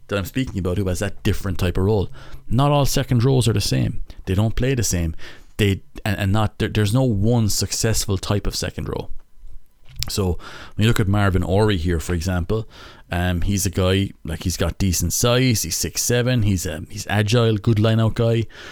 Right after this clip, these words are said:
Jean Kleyn, we know what he will bring. Physicality, weight. He's a big, heavy player. He's listed, you know, he's o-, he's, like, one twenty-five K G, I think, at the moment. He's six eight. Gives them a lot of ballast in the scrum, a lot of ballast in the line-out and in the maul.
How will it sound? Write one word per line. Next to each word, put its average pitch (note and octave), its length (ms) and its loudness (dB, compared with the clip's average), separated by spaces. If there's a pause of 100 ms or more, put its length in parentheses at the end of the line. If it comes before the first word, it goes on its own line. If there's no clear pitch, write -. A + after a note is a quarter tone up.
(280)
Jean G#2 300 2
Kleyn, A#2 320 2
we G2+ 100 4
know G2 160 4
what F#2+ 180 4
he F#2+ 80 4
will F#2 100 4
bring. G#2 440 4 (180)
Physicality, G2+ 800 0 (360)
weight. F2+ 680 2
He's F#2 220 -2
a E2+ 120 -4
big, A2 360 2
heavy G#2+ 260 4
player. G2+ 400 4
He's E2+ 180 -2
listed, G2+ 480 0
you F#2 80 -2
know, F2 60 2
he's F2 140 0
o-, A2 140 2
he's, F#2 200 0
like, F#2+ 160 0
one B2 120 4
twenty-five A#2 440 2
K A2 160 2
G, A2 160 2
I - 20 4
think, G#2+ 160 -2
at G2+ 60 0
the G2+ 60 2
moment. A2 340 2 (280)
He's - 180 -4
six - 320 0
eight. G#2+ 360 2 (500)
Gives G#2 160 2
them F#2+ 120 2
a E2+ 40 2
lot F#2+ 200 4
of F#2+ 120 2
ballast G2 340 2
in F#2 60 -2
the F#2 80 -2
scrum, G2+ 420 2 (240)
a - 60 -8
lot F2 120 2
of F2+ 120 0
ballast G2 360 2
in G2 60 2
the F#2+ 80 2
line-out F#2+ 320 2
and F#2+ 80 0
in F2+ 60 2
the F2+ 60 2
maul. G2 420 4